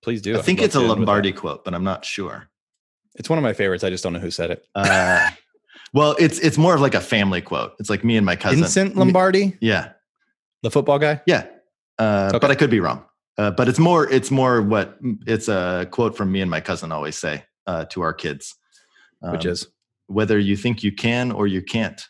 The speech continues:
Speaker 2: you are right."
Speaker 1: Yeah. It might have been originally attributed to Ford.
Speaker 2: Maybe.
Speaker 1: Possibly.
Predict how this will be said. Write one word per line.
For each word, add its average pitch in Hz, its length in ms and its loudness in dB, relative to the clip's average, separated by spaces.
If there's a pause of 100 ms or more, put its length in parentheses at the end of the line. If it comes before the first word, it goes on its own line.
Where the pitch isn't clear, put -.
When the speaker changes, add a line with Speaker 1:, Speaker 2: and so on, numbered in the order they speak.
(120)
Speaker 2:
you 95 180 -4
are 82 100 -4
right." 90 240 -6 (920)
Speaker 1:
Yeah. 80 180 -8 (960)
It 117 100 -4
might 127 160 0
have 123 100 0
been 117 120 0
originally 98 760 -4 (100)
attributed 92 520 -8
to 82 380 -8
Ford. 82 500 -8 (500)
Speaker 2:
Maybe. 92 240 -8
Speaker 1:
Possibly. - 500 -10